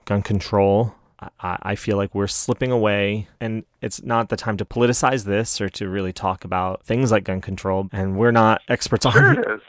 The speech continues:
Speaker 2: But that, this is the best, I mean, not, not our forum, but I think, I think this is the best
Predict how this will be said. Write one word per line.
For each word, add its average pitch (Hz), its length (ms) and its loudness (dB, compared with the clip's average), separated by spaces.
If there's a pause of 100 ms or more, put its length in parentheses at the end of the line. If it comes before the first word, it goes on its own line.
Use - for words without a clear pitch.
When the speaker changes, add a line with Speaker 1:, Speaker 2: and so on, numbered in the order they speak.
(160)
Speaker 2:
But - 140 -6
that, 208 300 2
this 190 180 -2
is - 100 -10
the 156 80 -8
best, 160 200 0 (160)
I 147 100 0
mean, 156 120 -4
not, 185 220 2
not 180 240 2
our 143 220 2
forum, 131 380 -10
but 123 100 -6
I 143 60 -8
think, 127 240 -20 (420)
I 208 60 -20
think 135 160 -16
this 110 100 -12
is 101 120 -12
the 98 100 -4
best - 220 -2